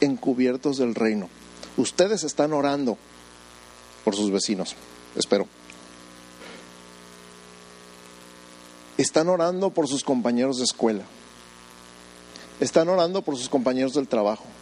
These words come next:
Dios, alcánzalos. Dios, tócalos. Declaramos bendición y paz sobre esta cuadra. Declaramos bendición y paz sobre esta escuela. Declaramos bendición y paz sobre este edificio de gobierno, sobre estas oficinas.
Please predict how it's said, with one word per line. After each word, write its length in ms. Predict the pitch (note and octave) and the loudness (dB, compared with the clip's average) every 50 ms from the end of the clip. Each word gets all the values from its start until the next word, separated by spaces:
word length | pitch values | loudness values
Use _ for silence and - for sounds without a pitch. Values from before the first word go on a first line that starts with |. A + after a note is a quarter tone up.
| - - - - - - - - - - - - - - - - - - - - - - - | -20 -20 -20 -20 -20 -20 -20 -20 -20 -20 -20 -20 -20 -20 -20 -20 -20 -20 -20 -20 -20 -12 -4
Dios, 440 | - - A#3+ B3+ C4 C4 B3+ - - - | 0 2 2 2 2 0 -2 -8 -8 -4
alcánzalos. 760 | - A#2 G#2 - - A2+ G#2+ G#2+ - A2 G2+ G2 G2+ - - - | -4 -4 -2 0 0 -2 0 0 0 0 0 -2 -4 -4 -4 -2
Dios, 320 | - A2+ A#2 B2 - - - - | 0 0 2 0 -2 -6 -4 0
tócalos. 600 | - A2 - - G#2+ G#2 G2+ G2 - - - - - - - - - - | 0 0 0 0 -2 -2 -2 -4 -6 -8 -12 -14 -16 -20 -20 -20 -4 -2
Declaramos 580 | B2 B2 - A#2+ A2+ A2+ A2+ A2+ A#2 A2+ A#2 - | -2 0 2 2 2 2 0 0 -2 -4 -2 0
bendición 640 | B2+ A#2+ A2+ A2+ G#2+ - - - B2+ B2 B2+ C3+ | 0 0 0 0 0 -2 -2 0 0 0 0 -2
y 40 | B2 | 0
paz 280 | - - A2+ A2+ A#2 | 2 2 2 2 2
sobre 240 | - A2 F#2+ G#2 G#2+ | 0 -4 -2 0 -2
esta 240 | G#2+ - - C3+ A2 | -2 -2 -2 -4 0
cuadra. 300 | - G2+ G2+ F2+ F2+ F#2 | 2 2 2 2 2 0
Declaramos 500 | F#2 A2 - B2+ A#2 A#2 B2 B2+ B2 A#2+ | -2 -2 0 0 0 2 0 -2 -2 -2
bendición 440 | A#2 A2+ A2 G#2+ - - B2 A#2+ B2+ | -2 -2 -2 -2 -2 -2 -2 0 0
y 60 | A#2+ | 0
paz 200 | - - A#2 A2+ | 0 0 -2 0
sobre 240 | - G#2+ G2 G#2+ A2 | 0 0 2 2 0
esta 180 | A2 - B2+ | 0 0 -2
escuela. 480 | A#2+ - - - A#2 A2+ A2+ A2 G2+ - - - - - - | -4 -4 0 2 2 2 2 2 0 -2 -6 -10 -18 -2 0
Declaramos 540 | - C3 - C3 B2+ B2+ B2+ C3+ D3 D3 B2+ | 0 0 2 2 0 2 0 0 -2 -2 -2
bendición 400 | B2+ B2 A#2+ A2 - - C3+ C#3+ | -2 -2 -2 -2 -2 -2 -2 -2
y 60 | C#3 | 0
paz 200 | C3 - C#3 C#3 | 0 0 0 0
sobre 220 | - C3 A#2 B2+ B2 | 0 0 0 0 0
este 140 | - - | 2 2
edificio 520 | C#3+ C#3 B2+ A#2 - C#3+ C#3 - - C#3+ C3+ | 2 2 0 0 0 0 0 2 2 2 2
de 80 | C#3 | 2
gobierno, 540 | B2+ A#2+ A2+ G#2+ A#2 A#2+ B2 B2+ B2 B2 A2+ | 2 0 0 2 2 2 2 2 0 -2 -6
sobre 300 | A2 - B2 G#2+ A#2 B2+ | -4 -2 0 0 2 2
estas 280 | C3+ C3 - D#3 C#3+ - | 0 -2 -4 -4 -2 -2
oficinas. 640 | D3+ B2+ - A#2+ A2+ - D3 D3 C#3 B2+ B2 - - | -2 -2 -2 -2 -2 0 0 0 0 0 0 -2 -6